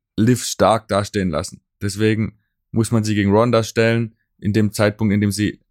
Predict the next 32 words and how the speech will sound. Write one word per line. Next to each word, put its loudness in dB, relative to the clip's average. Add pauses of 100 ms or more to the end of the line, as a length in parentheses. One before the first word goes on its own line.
den -2
Koffer -2
gegen -2
sie -4
eincasht. -4 (1600)
Äh, 4 (180)
aber 0 (1080)
wenn 2
man 2
sie -6
stark 0
darstellen -2
will, -4
ist -8
für -2
mich 2
Ronda 2
im -8
Endeffekt 0
nicht -2
die -2 (560)
beste 2
Gegnerin. 0 (920)
Ich -2 (280)
hab 0 (260)
Liv 2
durch 2
ihren 4
Sieg -4 (300)
damals, 2
den -4
zweiten, 0